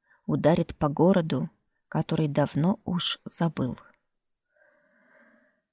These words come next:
"Магов надо подымать! Всех". Боярин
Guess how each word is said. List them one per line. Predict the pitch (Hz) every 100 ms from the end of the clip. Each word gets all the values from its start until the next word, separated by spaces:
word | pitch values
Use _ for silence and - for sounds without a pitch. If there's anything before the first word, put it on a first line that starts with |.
| _
"Магов | - 156 156 165 165 -
надо | 170 165 165
подымать! | - 147 160 165 107 - - - _ _ _ _
Всех". | - - 165 151 - - - _ _ _ _ _ _ _ _ _
Боярин | 170 170 165 170 196 208 208